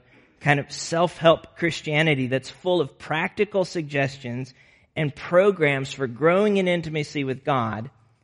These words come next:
which are not a bad thing. We need to get practical. We need to, we need help. But th-, they're full of practical suggestions that have almost nothing to do with the person and work of Christ.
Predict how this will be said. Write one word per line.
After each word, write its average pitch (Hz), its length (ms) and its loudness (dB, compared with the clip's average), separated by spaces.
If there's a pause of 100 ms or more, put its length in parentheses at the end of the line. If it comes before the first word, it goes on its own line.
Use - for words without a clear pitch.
(240)
which 202 180 2
are 208 60 0
not 226 260 2
a 240 40 2
bad 214 340 2
thing. 220 300 2
We 165 120 0
need 202 180 0
to 202 60 -2
get 190 160 0
practical. 185 640 -2
We 143 100 -2
need 180 220 0
to, 170 140 -2 (200)
we 160 100 0
need 175 220 4
help. 160 420 2 (280)
But - 160 0
th-, 190 180 4
they're 165 120 6
full 233 340 6
of 196 140 0
practical 196 800 2 (240)
suggestions 156 840 0
that 156 120 6
have 151 220 0 (100)
almost 180 480 4
nothing 160 480 -4
to 147 100 -2
do 139 280 0
with 127 100 -2
the 127 60 -8
person 123 340 -4
and 113 100 -4
work 107 200 -6
of 101 100 -18
Christ. - 380 -8